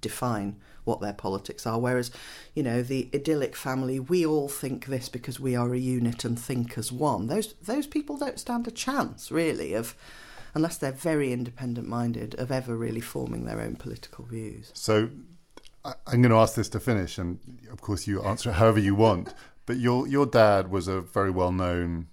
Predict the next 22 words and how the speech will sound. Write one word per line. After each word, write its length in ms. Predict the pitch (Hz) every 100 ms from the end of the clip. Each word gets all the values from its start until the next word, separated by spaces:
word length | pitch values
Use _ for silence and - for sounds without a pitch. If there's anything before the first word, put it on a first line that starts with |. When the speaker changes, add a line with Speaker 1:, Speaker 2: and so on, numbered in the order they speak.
| -
Speaker 2:
Marxist 680 | 90 85 - 87 80 - - - - -
intellectual, 480 | 90 - 107 - 95
very 180 | 87 90
independent-minded. 1040 | - - 87 82 90 90 87 78 80 - - - - - - - - - -
How 260 | - 131 123
did 160 | 113
his 640 | 76 101 107 98 - - - - - - - _
views 380 | 98 92 90 87
of 100 | 85
politics 800 | 90 85 - 85 - - - - - -
shape 380 | - - 82 90
yours 240 | 82 73
growing 300 | - 78 76
up? 240 | 71 -
Did 160 | - 82
you 400 | 92 90 87 80 - - - - _
argue 300 | - 95 95
with 160 | 104 104
him 140 | 104
about 280 | 101 101 98
politics? 760 | - 107 101 - - - - - - _ - -
And 260 | 117 110